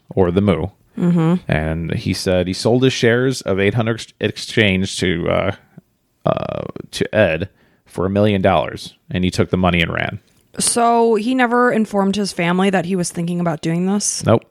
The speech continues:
Speaker 2: Like, that's a big decision.
Speaker 1: It is. It is. But I'm gonna kinda talk it, about it a little bit more here, but he, this isn't totally outside of the realm of possibility for him
Speaker 2: Mm-hmm.
Speaker 1: because he's such an adventurer.
Speaker 2: Sure.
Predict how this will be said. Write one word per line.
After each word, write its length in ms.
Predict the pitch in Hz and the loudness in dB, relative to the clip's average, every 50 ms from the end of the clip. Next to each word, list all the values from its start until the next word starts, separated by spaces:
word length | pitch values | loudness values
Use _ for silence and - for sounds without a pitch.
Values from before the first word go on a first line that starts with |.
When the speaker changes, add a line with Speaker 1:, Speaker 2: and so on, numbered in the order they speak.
| _ _ _ _ _ - | _ _ _ _ _ -8
Speaker 2:
Like, 120 | - 185 120 147 | -6 -6 0 2
that's 220 | 202 240 247 - | 2 2 4 2
a 40 | 254 | 2
big 220 | 196 214 196 175 | 2 2 2 2
decision. 640 | 175 165 - - 220 208 170 156 - - - 156 160 - - | -2 -2 0 2 2 2 0 -2 -4 -6 -8 -8 -4 0 2
Speaker 1:
It 80 | 98 | 2
is. 300 | 90 - - 113 - - _ _ _ | 2 2 -2 -8 -14 -20 _ _ _
It 120 | - 98 | 0 0
is. 160 | 85 65 - - | 2 0 -2 -2
But 280 | - 139 135 131 - - - - - - - - - _ _ _ _ _ _ _ | 2 2 2 2 0 -6 -16 -20 -20 -20 -20 -20 -20 _ _ _ _ _ _ _
I'm 100 | - 135 151 | 2 4 6
gonna 120 | 151 135 | 6 4
kinda 340 | 120 - - - 139 127 120 | 4 2 2 4 4 4 4
talk 240 | - 139 120 113 - | 4 4 4 4 4
it, 240 | 120 110 - - - | 2 2 2 -2 -6
about 240 | 104 104 113 107 | 0 4 4 4
it 60 | 101 98 | 6 4
a 40 | |
little 160 | 98 98 98 92 | 4 2 2 2
bit 180 | 90 95 85 | 2 0 0
more 200 | 95 98 101 92 | 2 2 0 0
here, 220 | 85 87 78 78 76 | 0 -2 -4 -4 -4
but 300 | - - 85 82 - - | -2 0 0 0 0 0
he, 320 | - 92 104 120 120 - - - - | -4 -2 -2 -2 -4 -4 -6 -10 -2
this 160 | - 135 117 | -2 2 2
isn't 220 | 156 156 151 143 117 | 2 2 2 0 0
totally 420 | - - 127 123 120 120 117 107 | 2 4 4 6 6 6 6 6
outside 500 | 92 101 104 90 - - - 101 98 92 | 6 6 4 4 2 0 2 2 2 2
of 80 | 98 85 | 0 -2
the 60 | 92 | -2
realm 180 | 92 90 87 92 | 0 0 0 0
of 80 | 90 | 0
possibility 520 | - 87 82 85 - 85 85 82 85 90 98 | -2 -4 -4 -4 -4 -4 -2 0 0 0 0
for 280 | - - - 101 98 | -2 -2 -2 -2 0
him 280 | 104 110 104 110 110 104 - - | 2 2 0 0 -2 -6 -6 -6
Speaker 2:
Mm-hmm. 400 | - 175 170 175 175 170 175 202 | -4 -2 0 0 0 0 0 0
Speaker 1:
because 340 | 202 - 92 - - 101 92 | -2 -2 -2 0 2 2 2
he's 120 | 92 87 | 2 2
such 200 | - 95 87 - | 2 0 0 0
an 80 | - 87 | -2 -2
adventurer. 520 | 82 80 82 82 92 - 107 101 104 107 104 | -2 -2 -2 -4 -2 -2 -2 -2 -2 -2 -4
Speaker 2:
Sure. 460 | - - 208 190 170 131 123 139 - | 0 2 4 4 4 4 2 -2 -8